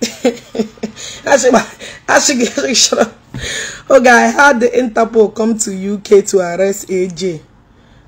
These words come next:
and the Madam Flo, but they but they were begging. But wait, oh, so you mean Interpol traveled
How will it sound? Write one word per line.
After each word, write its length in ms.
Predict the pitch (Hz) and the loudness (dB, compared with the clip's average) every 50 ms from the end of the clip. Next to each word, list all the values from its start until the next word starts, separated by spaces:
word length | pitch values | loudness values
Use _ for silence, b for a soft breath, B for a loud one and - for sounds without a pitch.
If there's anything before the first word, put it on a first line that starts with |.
| b | b
and 220 | - 185 185 185 175 | -6 -4 -4 -2 -2
the 80 | 185 | -2
Madam 460 | 180 180 175 175 175 180 208 196 190 190 | -2 -2 -4 -4 0 0 0 0 0 -4
Flo, 440 | - - 208 208 202 190 175 156 - - b b b b b b b | -6 -4 0 4 4 4 2 0 -8 -18 b b b b b b b
but 340 | 180 170 185 190 185 185 - 185 170 | -8 0 0 0 0 0 -4 -10 0
they 440 | 185 196 190 185 180 185 190 226 233 233 - - _ _ _ _ _ _ _ _ _ b b b b b b - | 4 4 4 4 2 0 -2 -4 -6 -8 -12 -20 _ _ _ _ _ _ _ _ _ b b b b b b -2
but 280 | 202 196 196 185 170 | 0 0 0 0 2
they 180 | 175 196 190 185 | 4 4 4 4
were 360 | 185 180 190 190 185 185 185 | 2 0 -2 -2 -2 -2 -4
begging. 720 | 175 165 160 226 233 226 208 202 240 233 220 196 170 175 - _ _ _ _ _ _ | -6 -2 0 2 2 2 0 0 0 0 0 -2 -4 -10 -16 _ _ _ _ _ _
But 260 | - 185 185 - - | -6 -6 -6 -6 -8
wait, 400 | 196 196 226 240 233 220 220 - | -6 0 4 4 4 4 4 -2
oh, 220 | 190 180 170 170 165 b b b b b b | -4 -4 -4 -6 -12 b b b b b b
so 220 | - - 226 226 | -2 4 6 6
you 200 | 220 214 208 214 | 6 6 2 0
mean 280 | 214 240 269 285 277 269 | 0 0 0 0 -2 -2
Interpol 640 | - 220 240 226 233 247 226 226 - 214 196 190 - | 0 0 0 0 0 -2 -2 -2 0 -2 -2 -2 -4
traveled 600 | - 208 214 214 202 196 214 220 214 - - - | -6 -4 -4 -4 -2 -2 -4 -4 -4 -6 -16 -20